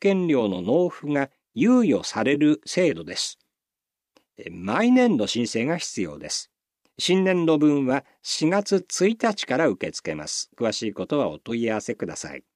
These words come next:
手続きを忘れると、病気や怪我で障害の状態になっ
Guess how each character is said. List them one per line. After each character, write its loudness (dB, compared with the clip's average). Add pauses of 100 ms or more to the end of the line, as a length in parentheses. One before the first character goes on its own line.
(580)
手 2
続 4
き 4
を 6
忘 0
れ 4
る 6
と、 2 (300)
病 4
気 -4
や 4
怪 0
我 2
で 0
障 4
害 4
の 2
状 2
態 0
に 0
な 0
っ -6